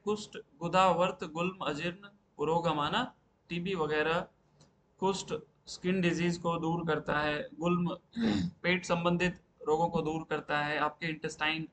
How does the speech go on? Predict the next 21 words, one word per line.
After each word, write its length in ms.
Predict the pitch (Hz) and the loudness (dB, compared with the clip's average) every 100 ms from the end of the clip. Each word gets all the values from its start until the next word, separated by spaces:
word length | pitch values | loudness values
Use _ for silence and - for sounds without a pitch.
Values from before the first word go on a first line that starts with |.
| _ - | _ -8
डिसऑर्डर 400 | 151 147 151 160 | -2 0 0 0
को 160 | 160 | -2
दूर 220 | 147 151 147 | -4 -4 -4
करता 300 | 143 - 151 | -6 -4 -2
है 60 | |
ना। 100 | 185 | 0
ये 260 | 208 170 202 - _ _ _ - | 0 -2 -6 -10 _ _ _ -2
महामुद्रा 480 | 170 214 202 175 175 | 2 4 2 2 2
का 100 | 180 | 2
लाभ 400 | 151 160 160 117 | 2 2 0 -8
बताया 380 | 147 143 143 143 | -4 0 2 0
गया 280 | 143 135 131 | -2 -10 -10
था। 180 | - - _ _ _ _ _ - | -12 -20 _ _ _ _ _ -4
ये 120 | 226 | 0
इसके 200 | 233 - | 0 0
मोटे 240 | 208 180 190 | 0 0 2
मोटे 240 | 175 170 | 2 2
लाभ 300 | 156 143 135 | 4 2 0
थे 80 | 151 | -2
ना, 220 | 202 247 - _ _ _ _ _ _ _ _ _ _ | -2 -2 -8 _ _ _ _ _ _ _ _ _ _
महाक्लेश, 640 | 151 170 190 208 220 233 - | 4 6 6 4 2 0 -6